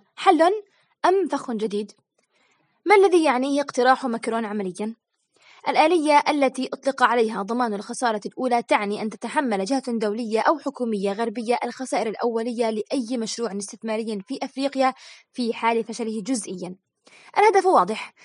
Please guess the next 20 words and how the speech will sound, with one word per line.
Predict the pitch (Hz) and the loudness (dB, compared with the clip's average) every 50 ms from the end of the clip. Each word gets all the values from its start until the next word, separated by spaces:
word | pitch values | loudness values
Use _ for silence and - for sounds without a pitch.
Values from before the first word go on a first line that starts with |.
| - _ - | -20 _ -4
تشجيع | 254 254 190 202 240 294 302 277 294 | -4 -4 -2 -2 -2 0 2 2 2
رؤوس | 277 254 214 262 269 - 269 | 2 2 0 0 0 -2 -2
الأموال | 247 - 233 226 226 226 233 | -2 -2 -2 -2 -2 0 0
الخاصة | 269 269 - - 294 285 285 - 254 | -2 -2 0 0 -2 -2 0 -2 -2
على | 208 208 214 214 | -2 0 -2 -2
دخول | 196 208 208 - 240 214 | -4 -4 -4 -2 -2 -2
القارة | 214 214 - - 277 262 254 247 240 226 | -2 -4 -4 -2 -2 0 0 0 0 0
دون | 208 180 233 254 262 254 247 | 0 -2 -2 -2 -2 -2 -4
خوف، | 247 - 277 254 208 196 - _ _ - - _ _ - | -2 -2 -2 -2 -2 -4 -8 _ _ -20 -20 _ _ -12
وخصوصا | 233 - - 247 - 311 302 277 - 240 226 247 | -12 -10 -8 -6 -4 -2 -2 0 0 0 0 0
في | 226 240 220 | -2 -4 -6
مشاريع | 220 220 - 226 226 247 240 208 | -4 -4 -4 -2 0 0 0 0
البنية | 220 196 196 240 240 220 - | -2 -4 -4 -4 -4 -4 -6
التحتية | 208 233 - 220 - - - 269 269 254 247 254 | -8 -8 -10 -12 -12 -10 -6 -2 -2 -2 0 -2
والطاقة | 233 208 196 - 240 226 - 220 202 - | -4 -4 -4 -6 -8 -6 -6 -8 -8 -8
المتجددة | 202 202 196 208 196 254 226 233 240 202 240 233 | -10 -8 -8 -4 -4 -4 -4 -4 -2 0 0 0
والموانئ | 220 220 220 214 208 214 233 247 240 233 214 220 | 0 0 -2 -2 -2 -2 -2 -2 -2 -4 -6 -6
والسكك | 214 208 - - 247 - 240 - - | -6 -6 -6 -8 -8 -8 -8 -8 -10
الحديدية. | 202 - - 220 185 185 - 185 170 - 190 - _ _ _ _ _ _ _ _ _ - - - - - - _ - 440 | -10 -8 -8 -8 -8 -8 -8 -10 -12 -12 -14 -16 _ _ _ _ _ _ _ _ _ -20 -20 -20 -20 -20 -6 _ 6 6
لكن | 415 403 - 349 | 6 6 6 4